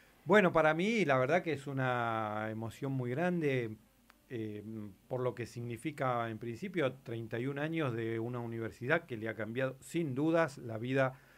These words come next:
a toda una comunidad, ¿no? Eh,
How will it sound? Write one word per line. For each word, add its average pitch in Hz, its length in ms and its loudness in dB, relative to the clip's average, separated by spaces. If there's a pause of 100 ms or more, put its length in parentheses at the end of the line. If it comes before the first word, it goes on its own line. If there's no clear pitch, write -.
(360)
a 104 580 0
toda 147 220 0
una 113 140 -2
comunidad, 101 560 -6
¿no? 120 300 -8 (540)
Eh, 92 540 -6